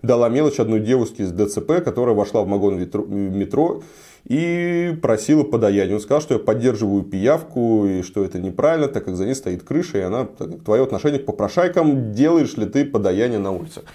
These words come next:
Конечно, друзья, ни в коем случае нельзя никому подавать на улице. Во-первых, э, девяносто девять процентов, что никакого Д Ц П у нее нет, это актеры, никто не пустит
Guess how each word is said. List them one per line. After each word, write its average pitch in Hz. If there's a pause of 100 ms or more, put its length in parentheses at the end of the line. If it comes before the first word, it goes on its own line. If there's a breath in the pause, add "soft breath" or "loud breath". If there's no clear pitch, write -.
(100)
Конечно, 196
друзья, 180
ни 160
в -
коем 214
случае 160
нельзя 135
никому 123
подавать 107
на 98
улице. -
Во-первых, -
э, 98 (260)
девяносто 123
девять 135
процентов, 113
что -
никакого 98
Д 98
Ц 101
П 107
у 98
нее 98
нет, 208
это 123
актеры, 107
никто 104
не 98
пустит 104